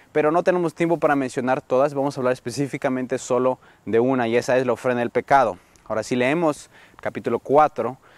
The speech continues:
ah, de Levíticos, vamos a encontrar que las ofrendas se dividían en cuatro diferentes categorías. La primera era la ofrenda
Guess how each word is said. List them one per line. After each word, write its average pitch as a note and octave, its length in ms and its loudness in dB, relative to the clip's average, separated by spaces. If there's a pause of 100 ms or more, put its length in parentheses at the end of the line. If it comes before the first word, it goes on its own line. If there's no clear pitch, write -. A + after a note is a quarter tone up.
(160)
ah, G2+ 460 -4
de G#2 360 0
Levíticos, A#2+ 680 -2
vamos A#2 240 -2
a - 20 -6
encontrar A2 480 -2
que A#2+ 220 0
las G2+ 160 -4
ofrendas A#2 340 -6
se B2 80 -6
dividían A2 400 -2 (260)
en F#2+ 160 -8
cuatro A#2+ 460 0
diferentes G2+ 480 -6
categorías. G#2 840 -2 (460)
La G2+ 80 -4
primera B2 480 2
era C3 160 4
la A#2+ 100 0
ofrenda B2+ 480 -2